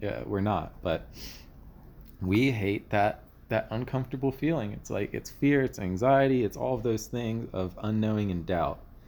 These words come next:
And it, wouldn't it be great to just live with that? Like,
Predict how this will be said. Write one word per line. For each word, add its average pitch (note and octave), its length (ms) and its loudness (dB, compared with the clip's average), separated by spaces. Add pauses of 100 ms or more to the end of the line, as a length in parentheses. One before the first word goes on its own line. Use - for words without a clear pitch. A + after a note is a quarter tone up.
(300)
And G#2+ 120 2
it, C3+ 120 -2 (500)
wouldn't C3+ 280 2
it C#3 120 -2
be C#3 120 2
great A2 380 4
to - 80 -2
just A#2 260 0 (200)
live G#2 240 4
with C#3+ 280 4
that? E3 400 4
Like, G#2+ 200 0